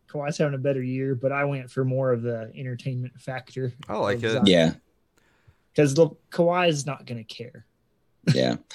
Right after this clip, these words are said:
Speaker 2: Also
Speaker 3: I,
Speaker 2: true.
Speaker 3: you know, I think, I think the other four are pretty guaranteed. Like, you can't not vote for Jokic. Jokic is
Speaker 1: Jokic
Speaker 3: having
Speaker 1: is
Speaker 3: an
Speaker 1: having
Speaker 3: M V P
Speaker 1: an M V P
Speaker 3: year.
Speaker 1: too, if you look at his numbers. He
Speaker 3: Yeah.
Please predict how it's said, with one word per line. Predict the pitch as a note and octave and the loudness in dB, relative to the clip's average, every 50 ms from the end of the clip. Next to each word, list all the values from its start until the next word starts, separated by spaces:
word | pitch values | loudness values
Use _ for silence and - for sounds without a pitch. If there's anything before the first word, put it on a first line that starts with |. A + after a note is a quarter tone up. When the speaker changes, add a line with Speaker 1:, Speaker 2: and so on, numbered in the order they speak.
| - - | -8 -6
Speaker 2:
Also | G#2 G#2 G#2 - - | -6 -4 -2 -2 -2
Speaker 3:
I, | |
Speaker 2:
true. | - - - E3 | 0 4 6 8
Speaker 3:
you | D#3+ | 8
know, | D#3+ E3 E3 | 8 8 6
I | - D#3+ E3+ | 6 4 4
think, | E3 - F#3+ F3+ D#3 - - - | 6 6 6 6 4 2 0 2
I | D3 D#3 | 2 4
think | D3+ - E3+ C#3+ | 4 4 2 4
the | - C#3 | 6 8
other | B2 C3+ C3+ C3 A#2+ | 8 10 8 8 6
four | - - G#2+ A2 G#2+ G2 | 4 2 0 2 2 2
are | F#2 | 0
pretty | - - G2 F#2 F2 D#2 | -2 -2 -4 -2 -2 -4
guaranteed. | C#2+ - E2 E2 D#2+ D#2 - - E2+ D2+ D2 | -4 -4 -4 -4 -4 -4 -2 0 2 2 4
Like, | D#2 E2+ E2+ - - | 4 4 4 6 8
you | A2 A#2+ | 8 8
can't | A#2+ - D3+ C#3+ C3+ - - | 8 8 6 4 6 6 6
not | A#2 A#2 A2 G#2+ G2+ - G2 | 6 6 6 4 2 2 4
vote | G#2 G2+ G2 - | 6 6 6 6
for | - G#2 | 4 2
Jokic. | G2 F#2+ F#2 E2+ E2+ - - F2 E2 - - - | 2 4 4 2 2 0 -2 -4 -4 -4 -4 0
Jokic | - F2+ F2 E2+ - F#2 - | 0 0 2 2 0 -2 -2
is | - F2 D#2+ | -2 -4 -2
Speaker 1:
Jokic | - | 2
Speaker 3:
having | F#2 F2 F2+ E2+ | 2 2 4 4
Speaker 1:
is | E2+ F2 | 4 2
Speaker 3:
an | E2+ | 4
Speaker 1:
having | - F#2+ | 4 4
Speaker 3:
M | F#2+ E2+ | 4 6
V | |
P | |
Speaker 1:
an | |
M | |
V | F#2+ F#2+ | 6 4
P | F2+ - G2 F#2 F#2 F2+ F2 | 4 4 4 4 6 6 4
Speaker 3:
year. | E2+ F#2 F2 F2 E2+ | 4 4 2 2 2
Speaker 1:
too, | E2+ E2+ G#3 A#3+ | 2 4 4 4
if | B3+ - | 4 2
you | D#3+ D3+ | 2 2
look | D3 D3 - D3 | 2 2 0 0
at | C#3 | -2
his | C3+ A#2+ | -2 -2
numbers. | B2+ C3 B2+ B2+ A#2+ A#2+ A#2+ - | -4 -6 -6 -6 -8 -10 -10 -12
He | - D#3 D3+ D3 C#3 | -12 -12 -10 -4 0
Speaker 3:
Yeah. | - F#2+ F#2 F2 F2 E2+ | 2 4 4 4 2 -2